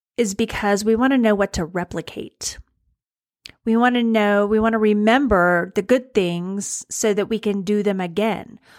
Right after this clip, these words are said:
"Oh yeah, I forgot how well this worked. I, and I stopped doing it. Why don't I go back to doing it?" So that's why we keep track of those things. Okay, so what'd you think?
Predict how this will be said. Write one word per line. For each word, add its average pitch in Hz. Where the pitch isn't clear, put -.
"Oh 320
yeah, 285
I 226
forgot 330
how 311
well 330
this 277
worked. 208
I, 196
and 220
I 202
stopped 226
doing 330
it. -
Why 190
don't 190
I 220
go 233
back 262
to 294
doing 311
it?" -
So 226
that's 247
why 175
we 202
keep 170
track -
of -
those -
things. -
Okay, 277
so 262
what'd 254
you 294
think? 294